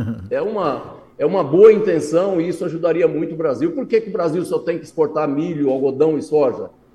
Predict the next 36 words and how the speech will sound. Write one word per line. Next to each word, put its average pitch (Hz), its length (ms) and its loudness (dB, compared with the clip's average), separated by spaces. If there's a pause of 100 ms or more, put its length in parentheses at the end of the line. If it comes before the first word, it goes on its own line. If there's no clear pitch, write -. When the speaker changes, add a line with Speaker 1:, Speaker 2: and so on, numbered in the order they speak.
(120)
Speaker 2:
Por 185 120 -4
que 202 140 2
não 190 140 -2
pode 170 260 0
exportar 151 480 -2
arroz 135 340 -2
e 135 60 -8
feijão? 131 400 -4 (800)
Speaker 1:
Ô, 165 260 0
ô, 170 140 2
Ângelo, 143 320 2
e 151 80 2
a 160 60 0
pesquisa 202 400 0
tá 180 120 0
indo 185 180 -2
nesse 170 220 -4
caminho, 180 500 -2
buscando 160 640 -2 (220)
variedades 143 760 -2
que 135 140 -6
possam 139 320 -4
ser 135 160 -4
exportáveis 151 720 -6
também? 135 380 -2
Como 185 220 -4
é 185 60 -6
que 180 80 -12
vocês 175 280 -2
aí 165 140 -2
na 156 140 -4
Agronorte 143 500 -4
tão 139 280 -6 (220)
trabalhando 131 540 0
nesse 120 200 -4
sentido? 95 600 -8